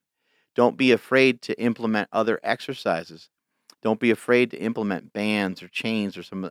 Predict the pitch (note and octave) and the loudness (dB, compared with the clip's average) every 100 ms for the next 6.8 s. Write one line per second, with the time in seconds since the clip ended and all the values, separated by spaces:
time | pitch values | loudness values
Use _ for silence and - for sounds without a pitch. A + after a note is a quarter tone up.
0 | - - G2+ G2 G2 - G#2 C3 G#2 - | -14 -16 -14 -8 -8 -8 -8 -4 -4 -8
1 | _ _ _ _ _ - G#2 G2+ G2 - | _ _ _ _ _ -6 -2 0 -2 -4
2 | G#2+ G#2+ A#2 A#2 - - - B2+ C3+ - | -4 0 0 0 -2 -6 -2 2 2 -2
3 | _ _ _ _ _ _ - A2 A2+ G#2+ | _ _ _ _ _ _ -6 -2 0 0
4 | A2 - - A2+ G#2 G#2 - G#2+ G2+ F#2 | -2 -2 -6 -4 0 0 0 -4 -2 -6
5 | - A2 C#3 C3+ - F2+ G2 _ _ _ | -4 -2 -2 -6 -8 -8 -8 _ _ _
6 | _ _ A#2 B2+ A#2 A#2+ A2 G#2+ | _ _ 0 2 4 2 2 -4